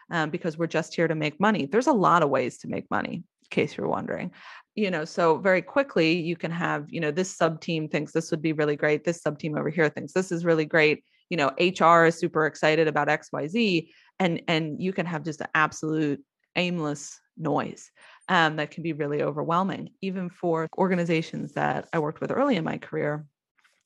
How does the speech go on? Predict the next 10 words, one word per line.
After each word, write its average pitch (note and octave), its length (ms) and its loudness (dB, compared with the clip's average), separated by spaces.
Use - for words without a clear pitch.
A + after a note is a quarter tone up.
helping F#3 380 -2
them E3 160 -4
to D#3 120 -8
determine A3 460 -2
what D#3 120 -4
their D3+ 120 -4
core D3+ 180 -4
strategy D3+ 460 -4
really D#3 200 -4
was. G3 460 2